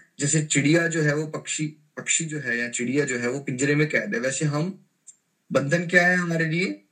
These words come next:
ये शरीर ही हमारा पिंजरा है भाई, हम शरीर में कैद हैं, जिसको हमने स्वयं, हमने पिंजरे को ही,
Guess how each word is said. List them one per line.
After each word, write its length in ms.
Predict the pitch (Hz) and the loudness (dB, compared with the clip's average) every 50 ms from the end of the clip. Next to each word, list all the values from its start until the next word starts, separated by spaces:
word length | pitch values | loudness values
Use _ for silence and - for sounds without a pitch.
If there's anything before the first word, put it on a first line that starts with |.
| _ _ _ _ _ - 139 | _ _ _ _ _ -2 2
ये 140 | 165 180 | 2 4
शरीर 680 | 180 - - - 165 151 147 139 143 151 156 160 170 170 | 4 4 2 4 4 4 4 4 4 4 4 4 4 2
ही 220 | 165 147 165 180 | 2 2 2 2
हमारा 360 | 175 170 165 156 151 143 143 139 | 2 2 2 2 2 2 2 0
पिंजरा 440 | - 127 127 123 123 131 131 135 | -2 -2 -4 -2 -2 0 2 4
है 140 | 135 131 123 | 4 2 2
भाई, 180 | 110 117 135 143 | 0 -2 -2 -2
हम 280 | 143 135 - - - - - | -2 -4 -6 -10 -10 -6 -4
शरीर 260 | - 131 123 123 131 | -4 -2 -2 -4 -2
में 180 | 139 143 143 | -4 -4 -2
कैद 260 | - 127 120 120 123 147 | -2 -2 -2 -2 -2 -4
हैं, 200 | 170 190 - - | -6 -6 -6 -4
जिसको 300 | - - - - - 165 | -2 0 0 0 0 0
हमने 300 | 151 147 139 143 147 151 | 0 0 0 0 0 0
स्वयं, 460 | 151 - - 143 139 151 156 139 117 117 - _ _ _ - 131 | 2 2 2 2 2 2 0 0 -2 -6 -12 _ _ _ -4 2
हमने 200 | 143 160 175 160 | 2 4 4 4
पिंजरे 480 | - 165 151 143 139 151 151 170 175 | 2 2 2 2 4 4 4 4 4
को 180 | 165 - 175 165 | 2 2 2 2
ही, 300 | 165 180 196 190 - | 4 2 0 -2 -6